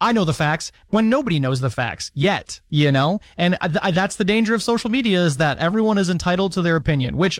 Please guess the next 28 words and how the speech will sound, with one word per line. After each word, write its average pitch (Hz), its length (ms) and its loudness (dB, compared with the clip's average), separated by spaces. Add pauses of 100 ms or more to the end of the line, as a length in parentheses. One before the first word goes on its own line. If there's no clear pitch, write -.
I 208 180 0
think 226 220 -2
is 165 100 0
great. 123 360 -2 (340)
But 160 240 2 (360)
when 196 240 0
it - 120 -8 (280)
comes 226 320 0
to 202 240 2
people 208 500 0
of 165 340 0
note 143 360 0
and 160 200 -2
people 170 320 0
that 151 280 0 (260)
claim 185 360 2
to 170 440 0
have 160 280 0
all 160 100 2
the 160 140 0
answers 143 340 0
or 160 220 0
be 165 240 0
an 160 80 2
authority 196 400 2
on 156 100 2
something, 147 400 0 (280)
once 190 340 0